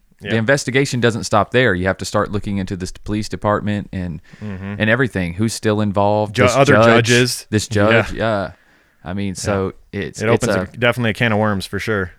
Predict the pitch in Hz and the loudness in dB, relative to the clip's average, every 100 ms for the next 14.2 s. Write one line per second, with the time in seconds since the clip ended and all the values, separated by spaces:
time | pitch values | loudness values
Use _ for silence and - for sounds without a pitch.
0 | - 151 110 98 - 139 143 117 - 139 | 0 2 2 0 0 2 2 -2 -2 0
1 | 139 117 123 117 107 120 113 104 92 - | 0 2 0 0 0 2 2 0 0 -2
2 | 104 98 92 92 92 65 - _ 95 90 | 0 0 0 -2 -4 -6 -14 _ -2 -2
3 | 90 92 90 92 87 98 95 92 92 - | 0 -2 -2 -4 -2 -2 0 -2 -6 -8
4 | 95 90 85 - _ 87 - 73 57 _ | -6 -4 -6 -12 _ -10 -10 -10 -12 _
5 | _ _ - - _ _ - - - - | _ _ -20 -20 _ _ -20 -18 -16 -14
6 | - 120 110 107 139 143 127 120 107 107 | -6 -4 -2 0 2 2 2 0 -2 -2
7 | 127 123 113 110 110 104 - 117 107 104 | 0 2 2 2 0 0 -2 0 0 -2
8 | - - - 117 113 120 139 127 123 117 | -8 -14 -4 -4 2 4 4 2 2 4
9 | 107 101 110 135 - 127 117 113 110 110 | 4 2 0 0 2 2 4 2 2 -2
10 | - 107 107 113 110 110 107 107 - 101 | -4 -4 -2 -2 -2 -2 0 0 -2 -2
11 | 98 104 98 98 - 107 110 107 101 98 | 0 0 0 0 -2 0 2 0 0 -2
12 | 113 101 90 - - 98 95 92 87 107 | -2 -2 -4 -16 -12 -6 -4 -2 -2 0
13 | 101 - - 123 120 113 110 104 98 104 | -2 -4 -2 0 2 0 -2 -2 -2 -2
14 | 92 92 | -2 -6